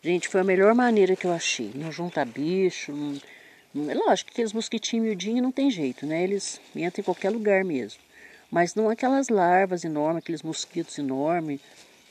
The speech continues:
que, que, tava, que eu tava tendo, é, no, de, de, de outra,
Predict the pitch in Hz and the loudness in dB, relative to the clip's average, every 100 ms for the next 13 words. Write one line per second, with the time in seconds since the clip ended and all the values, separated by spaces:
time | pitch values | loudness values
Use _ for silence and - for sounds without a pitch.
0 | - 170 160 139 127 - - 147 127 156 | -4 2 2 2 -2 -8 -6 -6 -4 -6
1 | - 160 156 - 147 151 156 156 139 131 | -4 -2 -2 -2 -2 -2 -2 -2 -4 -6
2 | _ - - - - - 143 135 135 135 | _ -20 -20 -20 -20 -8 -2 0 0 0
3 | 156 143 139 123 - - 165 160 147 147 | 0 0 -2 -4 -12 -10 -2 -2 -2 -6
4 | 160 156 156 170 151 | -4 -4 -4 0 -2